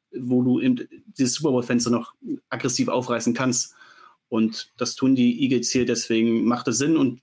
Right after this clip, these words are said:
auch aus Sicht der Titans macht der Trade Sinn, weil du merkst, wir sind jetzt hier gerade an einen Punkt gekommen, wo es nicht mehr weitergeht. Dieses Team, äh, steht kurz vor einem großen Umbruch und dann eben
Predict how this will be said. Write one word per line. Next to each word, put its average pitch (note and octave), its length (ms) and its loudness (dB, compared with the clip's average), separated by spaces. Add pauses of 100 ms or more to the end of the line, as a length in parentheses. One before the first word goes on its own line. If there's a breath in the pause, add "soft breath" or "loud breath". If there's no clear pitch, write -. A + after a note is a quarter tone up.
(140)
auch B2+ 160 -2
aus B2 160 0
Sicht C3 140 -2
der A#2 100 -2
Titans C3 320 -2
macht B2 220 0
der A#2+ 240 0
Trade A#2+ 240 -2
Sinn, C3+ 280 4
weil A#2+ 360 0 (380)
du A#2 80 0
merkst, B2 520 -2 (280)
wir B2+ 120 2
sind B2+ 160 4
jetzt C3 160 -2
hier B2+ 280 2
gerade B2+ 200 0
an B2 80 2
einen A#2+ 140 -2
Punkt C#3 180 0
gekommen, C3+ 240 0
wo C3+ 60 0
es C3 80 0
nicht B2 100 2
mehr B2 160 2
weitergeht. D3 500 0 (680 loud breath)
Dieses A#2+ 160 0
Team, C3 420 2
äh, B2 300 0
steht C3 300 -2
kurz - 240 -2
vor C3 120 0
einem B2+ 100 2
großen B2+ 300 0
Umbruch B2 380 0
und A#2+ 340 2 (240)
dann B2+ 260 0
eben A#2+ 260 2